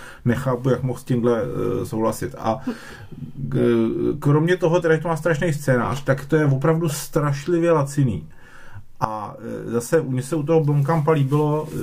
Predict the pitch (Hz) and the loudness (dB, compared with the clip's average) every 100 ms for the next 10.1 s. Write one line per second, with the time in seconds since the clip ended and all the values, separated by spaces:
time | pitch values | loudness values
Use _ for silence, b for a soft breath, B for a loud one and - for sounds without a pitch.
0 | 104 120 117 117 113 135 139 151 139 139 | 0 2 2 0 2 2 2 2 2 4
1 | 139 143 139 120 117 131 123 127 135 135 | 2 0 0 -4 0 0 0 2 4 6
2 | 120 139 147 143 139 123 135 131 135 135 | 4 4 4 4 4 2 2 2 0 0
3 | 123 131 139 - 123 135 - 135 123 127 | -2 0 -2 2 2 2 2 0 2 2
4 | 135 135 127 131 139 127 - 143 135 107 | 2 2 2 4 4 2 0 2 2 0
5 | 80 - 98 - 117 113 - 127 120 113 | -4 -6 -8 -4 -2 -4 -4 -2 -2 -2
6 | 120 120 123 113 135 B B B B B | -2 0 2 0 -2 B B B B B
7 | - - 123 110 110 123 113 - 82 104 | -8 -4 -2 -2 -2 -2 -2 -4 -6 -2
8 | 104 107 107 101 110 - 120 113 110 107 | 0 0 -2 -2 -4 -2 -2 0 0 2
9 | 117 113 123 120 - 113 117 120 139 120 | 0 0 0 0 0 -2 -2 -4 -2 -2